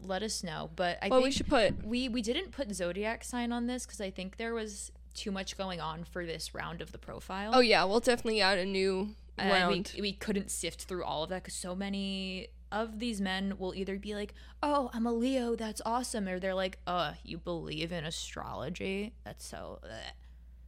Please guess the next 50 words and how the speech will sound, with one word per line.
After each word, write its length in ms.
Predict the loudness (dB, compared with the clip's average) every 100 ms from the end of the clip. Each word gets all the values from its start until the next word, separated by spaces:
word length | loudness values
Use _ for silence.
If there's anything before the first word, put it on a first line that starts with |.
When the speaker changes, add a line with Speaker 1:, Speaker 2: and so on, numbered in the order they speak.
| -10 2
Speaker 2:
And 100 | 6
then 80 |
Speaker 1:
Of 40 | 6
Speaker 2:
we 60 |
Speaker 1:
cour-, 160 | 6 6
Speaker 2:
should 100 | 10
Speaker 1:
of 60 | 12
Speaker 2:
hit 120 | 12
'em 60 | 12
Speaker 1:
course, 160 | 12
Speaker 2:
with 100 | 10
an 80 | 8
Speaker 1:
of 80 | 10
course 300 | 12 12 12
Speaker 2:
astrology 160 | 10 8
Speaker 1:
you 240 | 10 12
Speaker 2:
fact. 140 | 12 12
Speaker 1:
would 200 | 12 10
bring 240 | 10 10
in 100 | 10 6
astrology, 1080 | 6 4 8 10 12 10 4 4 6 6
and 80 | 6
I 100 | 4
was 160 | 2 2
like, 300 | 2 2 0
"That 160 | -2 0
sounds 340 | -4 -4 -4
like 140 | -4 -4
what 100 | -4
a 40 |
Taurus 460 | -6 -6 -6 -6 -8
would 160 | -8
say." 520 | -8 -10 -10 -10 -10 -12 -18 -10
A 40 |
Taurus 300 | -6 -6 -4
man, 220 | -4 -4
not 180 | -4 -6
you. 220 | -6 -6 -6 -4
Speaker 2:
Oh, 180 | -6 -6 -8
oh, 80 | -4
girl. 300 | -2 0 -2 -6 -18 -10
Don't 180 | -6 -4
come 140 | -4
for 100 | -4
me. 120 | -6 -6
Speaker 1:
Or 80 |
an 60 | -4
Aries 300 | -4 -4 -4
man. 340 | -4 -4 -4 -6 -12 -20 -20 -20 -10
Speaker 2:
Ooh. 100 | -8